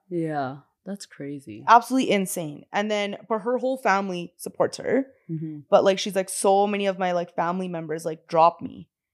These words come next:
Speaker 2: She's like, "I'm never, like, invited to things." And, like, she's like, "It's so fucked up." I was like,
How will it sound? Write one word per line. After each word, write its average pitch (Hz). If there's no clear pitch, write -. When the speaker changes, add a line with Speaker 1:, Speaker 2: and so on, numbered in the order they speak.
Speaker 2:
She's -
like, 185
"I'm 190
never, 185
like, 185
invited 175
to 190
things." 175
And, 170
like, 160
she's -
like, 180
"It's 196
so 196
fucked -
up." -
I -
was 202
like, 226